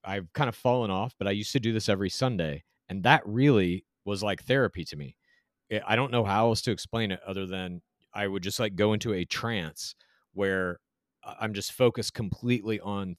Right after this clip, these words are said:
thoughts and images that are, like, my head is just creating shit constantly. And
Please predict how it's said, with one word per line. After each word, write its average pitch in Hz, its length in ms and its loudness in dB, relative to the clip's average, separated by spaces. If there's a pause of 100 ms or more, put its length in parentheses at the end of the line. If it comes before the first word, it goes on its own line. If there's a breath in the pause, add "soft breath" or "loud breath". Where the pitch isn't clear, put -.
thoughts 120 480 2
and 90 160 -12
images 110 440 -4
that 107 100 -2
are, 101 180 -2
like, 98 200 -4
my 92 180 -4
head 113 200 -4
is 101 120 -4
just 92 200 -6
creating 104 520 0
shit - 280 -8
constantly. - 600 -6 (500 soft breath)
And 101 180 -8